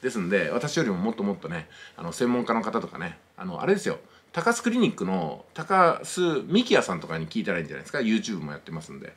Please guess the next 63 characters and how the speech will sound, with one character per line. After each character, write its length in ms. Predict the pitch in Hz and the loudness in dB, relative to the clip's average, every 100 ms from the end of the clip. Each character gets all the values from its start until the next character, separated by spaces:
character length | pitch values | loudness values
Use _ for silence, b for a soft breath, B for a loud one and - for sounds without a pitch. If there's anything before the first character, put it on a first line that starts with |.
| B B B | B B B
お 80 | 131 | 2
金 160 | 170 | 4
を 80 | 165 | 6
か 100 | 165 | 6
け 80 | 160 | 6
な 100 | 135 | 6
い 80 | 87 | 4
で 60 | |
美 140 | 85 98 | 2 0
肌 200 | 110 107 | 0 2
に 60 | |
な 80 | 107 | 2
る 60 | 82 | 0
方 200 | - 80 | -2 -8
法 140 | 85 | -8
と 80 | 80 | -8
か 80 | 82 | -6
多 140 | - | -4
分 120 | 98 | -4
答 240 | 82 - 135 | -6 -2 -2
え 60 | |
て 80 | 90 | -2
く 80 | - | -6
れ 80 | 85 | -8
て 100 | 98 | -8
る 80 | - | -12
と 100 | - | -18
思 100 | - | -20
う 20 | |
ん 40 | |
で、 60 | - | -16
そ 140 | 104 | -12
ち 80 | 101 | -6
ら 80 | 131 | -4
の 100 | 135 | 0
方 140 | 135 | 0
で 140 | 80 - B B | -2 -8 B B
改 260 | 110 123 143 | 2 4 2
め 80 | |
て、 180 | 95 - - | 2 -6 -8
改 160 | 110 131 | -4 4
め 120 | 156 82 | 4 4
て 80 | |
見 100 | 82 | -2
て 80 | 80 | -6
く 80 | 73 | -10
だ 80 | - | -12
さ 140 | - | -14
い。 20 | - - B | -16 -18 B
そ 140 | - | -6
し 80 | 165 | 0
て 80 | 208 | 2
私 260 | 240 214 - | 4 4 2
と 200 | 180 - | 0 0
意 80 | 175 | 2
見 200 | 139 107 | 4 4
が 100 | 90 | 2
同 80 | 107 | 0
じ 120 | 120 | 2
だ 80 | 110 | 0
っ 20 | |
た 120 | 104 | 0
ら 180 | 85 | 0